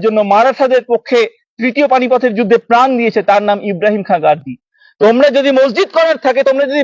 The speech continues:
ভারতবর্ষের সন্তান হও, তাহলে ইব্রাহিম খাঁ গার্দির নামে মসজিদ করো, আমরা তোমাদেরকে টাকা তু-, টাকা তুলে দেব। আজকে সময়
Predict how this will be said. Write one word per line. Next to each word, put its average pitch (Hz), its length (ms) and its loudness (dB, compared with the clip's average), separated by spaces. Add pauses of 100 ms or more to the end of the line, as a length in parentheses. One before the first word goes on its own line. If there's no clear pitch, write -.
ভারতবর্ষের 294 640 0 (120)
সন্তান 233 360 -2
হও, 175 160 2 (260)
তাহলে 196 240 0
ইব্রাহিম 220 340 0
খাঁ 196 180 0
গার্দির 160 360 2
নামে 226 240 2
মসজিদ 196 340 0
করো, 170 140 2 (160)
আমরা 226 260 0
তোমাদেরকে 180 380 -2
টাকা 160 280 -2
তু-, - 260 -12
টাকা 180 220 2
তুলে 143 240 0
দেব। 123 100 0 (480)
আজকে 240 260 2 (140)
সময় 330 260 2